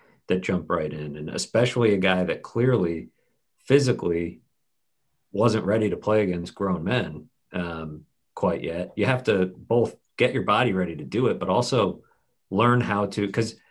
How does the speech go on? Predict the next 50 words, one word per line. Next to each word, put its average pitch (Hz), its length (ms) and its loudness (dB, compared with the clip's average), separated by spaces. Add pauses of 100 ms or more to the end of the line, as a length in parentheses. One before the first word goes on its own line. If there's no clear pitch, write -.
he, 120 140 4
he 120 180 -2
has 127 240 2
the 98 80 -2
body 90 300 2
that 78 120 -2
he 76 80 -6
has. 78 340 -2
He's 95 180 -4
not 101 200 -4
going 92 260 -4
to - 80 -14
be 92 320 -2
a 87 60 -6
big, 90 300 -4
strong, 87 460 -4
bruising 87 440 -6
player, 98 400 -2
but - 380 -6 (300)
it's 95 120 -2
about 98 400 -2 (140)
finding 110 320 2
that 90 220 -2
middle 101 180 0
ground 90 320 -4
of 82 80 -10
saying, 87 220 -6
"All 90 80 0
right, 78 220 -4 (440)
my, 95 200 -6
I 82 120 -10
can, 120 440 -2 (140)
there 98 140 -2
are 131 100 4
things 95 300 -2
I 87 80 -2
can 85 140 -8
do 95 120 0
to 90 60 -2
become 92 300 -6
stronger." 101 640 -4 (420)
But 95 80 -20
then 98 140 0
to 92 60 -4
Chris's 123 300 -2
point, 92 260 -4
learning 113 380 2
how 98 260 -2 (140)
to 90 380 0 (840)
play 95 640 0